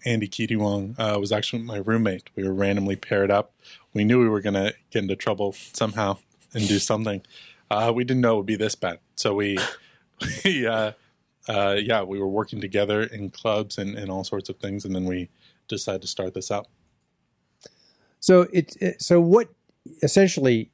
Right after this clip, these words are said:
Speaker 2: you're doing is you're disrupting an entire industry, and you're, uh, you found a way to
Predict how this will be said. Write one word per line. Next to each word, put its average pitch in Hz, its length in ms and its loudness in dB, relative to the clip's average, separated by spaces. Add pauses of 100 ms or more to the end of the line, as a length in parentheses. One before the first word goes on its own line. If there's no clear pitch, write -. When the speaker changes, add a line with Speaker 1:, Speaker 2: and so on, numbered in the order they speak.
Speaker 2:
you're 139 160 4
doing 123 580 2
is 113 220 2
you're 110 220 6
disrupting 120 880 2
an 104 80 0
entire 107 420 2
industry, 92 640 -2 (640)
and 101 460 2
you're, 101 540 2 (540)
uh, 98 180 0
you 101 140 0
found 147 320 2
a 143 60 4
way 117 380 4 (100)
to 107 380 2